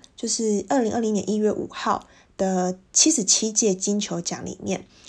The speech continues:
获得了戏剧类的最佳男演员这个奖项。那他在金球奖发表得奖感言的时候，他就说，他未来啊，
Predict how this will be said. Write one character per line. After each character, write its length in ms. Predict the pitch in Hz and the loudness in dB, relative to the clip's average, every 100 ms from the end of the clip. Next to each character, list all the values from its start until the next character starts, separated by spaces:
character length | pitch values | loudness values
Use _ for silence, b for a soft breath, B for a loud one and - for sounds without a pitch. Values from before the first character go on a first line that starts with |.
| B | B
获 240 | - 285 269 | 0 4 4
得 120 | 196 | 2
了 120 | 190 | 2
戏 260 | 190 - 226 | 2 2 0
剧 180 | 220 | 0
类 140 | 208 202 | 0 2
的 140 | 180 | 0
最 200 | - 202 | 0 0
佳 200 | 185 185 | 0 0
男 260 | 185 165 170 | -2 -2 -4
演 180 | 175 - | -4 -6
员 260 | - - 185 | -8 -10 -8
这 140 | 208 | -6
个 80 | 180 | -6
奖 160 | - - | -6 -8
项。 300 | 185 - - - _ _ _ _ _ _ _ _ _ _ _ b b b | -8 -6 -6 -10 _ _ _ _ _ _ _ _ _ _ _ b b b
那 80 | 254 | -4
他 120 | 247 | 0
在 100 | 262 | 2
金 220 | 247 254 | 2 0
球 180 | 262 208 | 0 -2
奖 160 | 208 175 | -2 -4
发 220 | - 208 | -2 -2
表 180 | 196 165 | -2 -4
得 140 | 185 | -4
奖 180 | 185 185 | -2 -2
感 160 | 151 151 | -4 -6
言 140 | 151 | -6
的 80 | 185 | -2
时 220 | - 185 | -2 0
候， 280 | 180 220 - B B | 0 0 -2 B B
他 100 | 262 | 0
就 100 | 285 | 2
说， 400 | 269 226 226 233 - B B | 4 2 0 -2 -10 B B
他 160 | - 269 | 0 2
未 240 | 320 302 | 4 4
来 260 | 214 190 190 | 4 0 0
啊， 280 | 202 214 | -2 -4